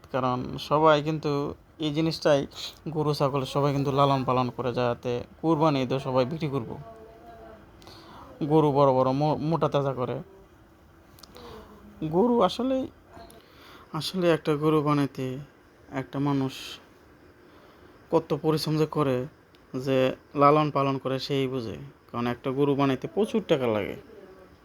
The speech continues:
প্রচুর টাকা কিরকম? একটা গরুর পিছে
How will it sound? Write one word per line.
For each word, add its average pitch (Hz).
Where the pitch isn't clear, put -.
প্রচুর 170
টাকা 170
কিরকম? 165
একটা 170
গরুর 190
পিছে 165